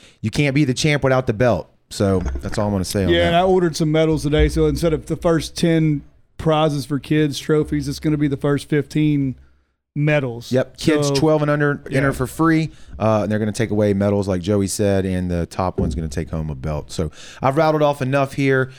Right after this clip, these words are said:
Speaker 1: We got a few people in the comments below, but, uh, let me, let me throw it up here. Let's, let's take it right over here to you, Clarence. Man, tell us. Let's start from the, from the beginning.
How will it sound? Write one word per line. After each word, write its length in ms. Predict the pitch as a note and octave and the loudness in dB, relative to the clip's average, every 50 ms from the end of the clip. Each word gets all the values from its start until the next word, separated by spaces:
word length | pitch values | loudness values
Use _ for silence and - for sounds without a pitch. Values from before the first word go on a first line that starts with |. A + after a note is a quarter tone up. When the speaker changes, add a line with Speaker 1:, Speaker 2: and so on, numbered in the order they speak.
| - - - | -20 -8 -4
Speaker 1:
We 100 | A2 B2 | 0 2
got 140 | C#3 C3+ | 2 2
a 40 | B2+ | 2
few 160 | B2+ - C#3+ | 0 0 -2
people 300 | C#3 - C#3+ C3+ C3 B2 | 0 0 0 0 0 0
in 80 | B2 A#2 | 0 0
the 60 | A2+ | -2
comments 480 | - - B2+ B2+ B2 B2 A#2+ A#2 A2 - | -2 -2 0 0 0 0 0 -2 -4 -4
below, 560 | - G#2 G#2 A2 A2+ A#2 A#2 A2+ A2+ G#2+ C#2+ C#2 - - - - - - - | -4 -2 0 2 2 2 4 2 2 0 -2 -4 -8 -10 -12 -12 -10 -4 0
but, 280 | A2 A2 A2 G#2+ - | 2 2 2 0 -2
uh, 380 | - G#2 A2 A2 A2 G#2+ G#2+ G#2+ | -2 0 0 2 2 2 2 2
let 160 | A2 B2+ C3+ | 0 0 0
me, 260 | C#3 C3 B2+ A2+ - - | 0 0 -2 -2 -4 -6
let 100 | G#2+ B2+ | -4 -2
me 80 | C3 A#2 | -2 -2
throw 320 | - - B2+ B2+ B2 B2 | -2 -2 0 2 2 2
it 80 | A#2+ A#2+ | 2 2
up 160 | A2+ - - | 0 0 0
here. 240 | B2 C3 B2 A#2+ A2+ | 0 2 2 2 2
Let's, 360 | G2+ A2+ B2 A#2+ - - - - | 2 0 0 -2 -2 -6 -8 -6
let's 140 | A#2 B2 - | -4 -4 -4
take 200 | - - C#3 B2+ | -2 -4 -2 -2
it 40 | B2+ | 0
right 160 | A#2 B2 B2 | 0 2 2
over 140 | B2 A#2 A#2 | 2 2 2
here 160 | A#2 B2 A#2+ | 2 2 0
to 40 | A#2 | 0
you, 160 | A2+ A#2+ B2 | 0 0 -2
Clarence. 320 | A#2 - A#2+ A#2 A2+ - - | -2 -2 -4 -4 -4 -2 -2
Man, 200 | B2+ B2 A2 - - - - - - - | -2 -2 -2 -4 -8 -18 -20 -20 -8 -2
tell 220 | - D3 D3+ E3 | 0 2 2 2
us. 300 | E3 D#3+ - - - - | 2 2 0 -4 -10 -4
Let's 200 | - C3+ D3 - | -2 -2 -2 -2
start 280 | - - E3 D#3 D3+ - | -2 0 0 2 2 0
from 180 | - D3+ C#3+ B2+ | -2 -4 -2 0
the, 200 | B2+ C3+ C3 - - | 0 2 2 2 0
from 160 | - C#3 C3+ | 0 0 0
the 60 | C3 | 0
beginning. 340 | C3 B2 A#2 G#2+ E2+ C#2+ C2+ | 0 0 0 -2 -2 -4 -6